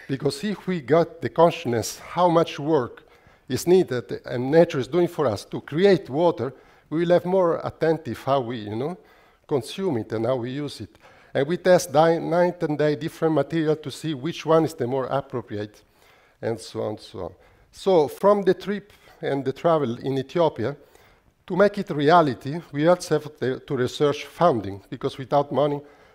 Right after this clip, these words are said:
little we can do. And thanks to the crowdfunding,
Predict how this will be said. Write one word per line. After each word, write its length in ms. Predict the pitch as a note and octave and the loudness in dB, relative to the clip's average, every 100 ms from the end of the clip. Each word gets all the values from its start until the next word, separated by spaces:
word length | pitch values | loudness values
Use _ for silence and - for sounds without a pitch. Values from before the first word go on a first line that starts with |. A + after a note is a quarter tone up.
| - | -4
little 200 | E3+ D3 | -2 -2
we 100 | A2+ | -2
can 180 | A2 G2 | -4 -4
do. 180 | G2+ - _ _ | -8 -14 _ _
And 120 | B2 A2+ | -6 0
thanks 260 | G3+ A3 A3 | 4 4 4
to 140 | F3 | -8
the 160 | D#3+ D3 | -6 -6
crowdfunding, 800 | - D#3 F3 - D#3 D3+ G#2 | 0 2 2 2 4 4 -2